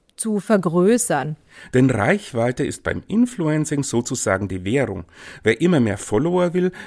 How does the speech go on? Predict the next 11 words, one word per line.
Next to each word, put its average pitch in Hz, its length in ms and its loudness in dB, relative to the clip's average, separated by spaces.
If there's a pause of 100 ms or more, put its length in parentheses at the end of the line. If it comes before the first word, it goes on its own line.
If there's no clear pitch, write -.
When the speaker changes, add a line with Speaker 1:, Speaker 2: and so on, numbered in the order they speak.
(120)
Speaker 2:
muss 151 220 0
sich 151 120 -8
den 123 160 -4
Gesetzen 120 540 -4
des 131 180 -2
Internets 127 540 -2
anpassen, 104 640 -4
muss 104 340 -4
zuspitzen 156 800 -6
und 120 320 -4
provozieren. 113 800 -2